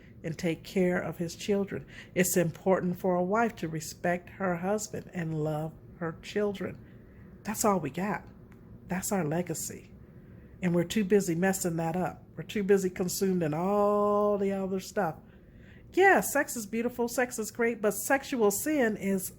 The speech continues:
ugly and it's nasty and it's infectious. <laughs> Seriously, think about it. <laughs> I remember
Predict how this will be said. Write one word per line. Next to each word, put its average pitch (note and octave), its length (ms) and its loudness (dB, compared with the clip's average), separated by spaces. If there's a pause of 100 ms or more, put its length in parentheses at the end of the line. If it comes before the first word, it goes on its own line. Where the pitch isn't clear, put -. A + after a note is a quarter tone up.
ugly F3+ 640 -2 (380)
and F3+ 220 0
it's D#3 280 -4
nasty D#3 1000 -4 (760)
and D#4+ 180 2
it's - 140 2
infectious. - 640 -6 (260)
<laughs> - 2750 6
Seriously, C4+ 1160 4 (120)
think B3+ 220 0
about F#3 380 0
it. C#3+ 360 -2
<laughs> - 2000 4 (1600)
I - 240 8
remember C4+ 640 8